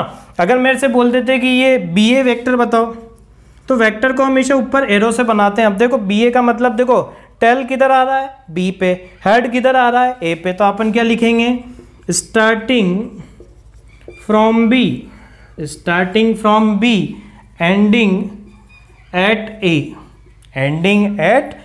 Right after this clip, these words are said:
A। तो ये हो गया हमारा बीए वेक्टर। एबी वेक्टर का मतलब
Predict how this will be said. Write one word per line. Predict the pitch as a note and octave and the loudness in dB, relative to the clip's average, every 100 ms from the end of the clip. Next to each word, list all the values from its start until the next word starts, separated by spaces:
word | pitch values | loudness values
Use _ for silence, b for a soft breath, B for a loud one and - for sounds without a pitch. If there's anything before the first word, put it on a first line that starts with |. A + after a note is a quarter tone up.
| B B | B B
A। | F3+ D#3+ D#3 | -2 0 0
तो | F3+ | -2
ये | G3 A3 | 0 2
हो | A3 G#3 | 2 2
गया | A3 | 0
हमारा | A3 G#3+ A3 | 0 0 0
बीए | F3+ F#3+ A3 | -2 -2 -2
वेक्टर। | G#3+ G#3 G#3 A#3 | 0 -2 0 0
एबी | A#3 E3+ F3 G3+ | 2 0 0 0
वेक्टर | G3 G3 G3+ | 0 -2 -2
का | G#3 | 0
मतलब | G3 F#3 A#3 A#3+ | 0 0 0 0